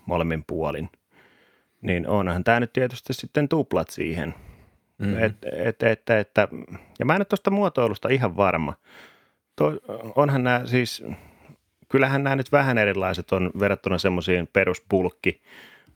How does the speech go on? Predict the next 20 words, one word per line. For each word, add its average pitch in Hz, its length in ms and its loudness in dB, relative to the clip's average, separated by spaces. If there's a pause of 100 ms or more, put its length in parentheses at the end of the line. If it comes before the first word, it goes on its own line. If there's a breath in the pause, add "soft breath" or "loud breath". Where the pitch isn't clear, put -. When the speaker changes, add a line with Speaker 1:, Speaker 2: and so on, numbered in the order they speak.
(200)
Speaker 1:
bulkkikuppikuulokkeisiin. 85 1700 -2 (600 soft breath)
Mutta 101 420 -6
tot-, 95 240 -4
no, 120 220 0 (200)
muotoilukin, 110 680 0
se - 180 0
on 92 100 2
tietysti 107 420 0
niin 101 340 0
jotenkin 92 340 0
semmonen 87 440 -4 (560 loud breath)
henkilökohtainen 90 720 0
näkemys 82 420 -2
ja 82 120 -4
asia, 82 360 -4
että - 180 -12 (160)
kaikillahan 92 440 -2
siitä 90 220 -2
löytyy 87 300 -4
mielipide. 82 500 -8